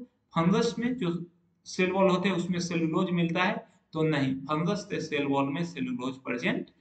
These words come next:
नहीं रहता है। चलिए आते हैं हम लोग कहाँ पर हैं, तो हम लोग जो है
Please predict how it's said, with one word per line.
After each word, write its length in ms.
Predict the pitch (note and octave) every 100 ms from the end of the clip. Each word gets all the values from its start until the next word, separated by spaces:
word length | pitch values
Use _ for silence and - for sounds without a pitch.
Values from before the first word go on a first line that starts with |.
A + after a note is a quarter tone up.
| _ _ -
नहीं 320 | F3+ G3+ E3+
रहता 280 | - - -
है। 140 | - - _
चलिए 280 | - A#2+ A#2+
आते 260 | B2+ C3+ E3
हैं 80 |
हम 80 | D#3
लोग 160 | E3 - - _ _ -
कहाँ 160 | C#3 C#3
पर 200 | D3 F3+
हैं, 220 | - - _ -
तो 80 | C#3
हम 220 | C3+ C#3
लोग 160 | D3
जो 140 | C#3+ C#3
है 300 | E3+ -